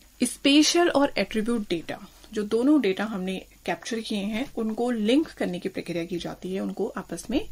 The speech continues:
जोड़ा जाता है। और अंत में सबसे महत्वपूर्ण हिस्सा है स्पेशल एनालिसिस का, यानी कि स्थानिक विश्लेषण का। इस डेटा के द्वारा जीआईएस वास्तविक दुनिया के बारे में सवालों के जवाब देने के लिए डेटाबेस को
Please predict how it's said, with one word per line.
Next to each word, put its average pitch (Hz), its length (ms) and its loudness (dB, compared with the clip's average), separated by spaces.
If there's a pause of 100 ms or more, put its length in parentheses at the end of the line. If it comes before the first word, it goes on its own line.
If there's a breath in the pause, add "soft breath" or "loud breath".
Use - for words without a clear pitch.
(420 soft breath)
जोड़ा 233 320 0
जाता - 280 -10
है। - 180 -10 (260)
और 214 260 0
अंत 294 320 4
में 311 200 8
सबसे 339 420 -2
महत्वपूर्ण 240 540 2
हिस्सा 208 280 -4
है 190 180 -4 (100)
स्पेशल 202 580 -4 (320)
एनालिसिस 180 480 -6
का, 226 360 -4
यानी 196 160 -4
कि 214 120 -8
स्थानिक 196 560 -6 (160)
विश्लेषण 220 480 -2
का। - 360 -10 (540 loud breath)
इस 214 200 -4
डेटा 214 280 0
के 277 140 0
द्वारा 254 400 2 (140)
जीआईएस 240 680 2
वास्तविक 220 680 0
दुनिया 208 300 2
के 254 140 2
बारे 175 280 -2
में 170 240 -2 (540 loud breath)
सवालों 202 540 2
के 269 140 2
जवाब 214 380 0
देने 170 240 -2
के 185 120 -8
लिए 190 240 -4 (120)
डेटाबेस 170 540 -4
को 320 240 -2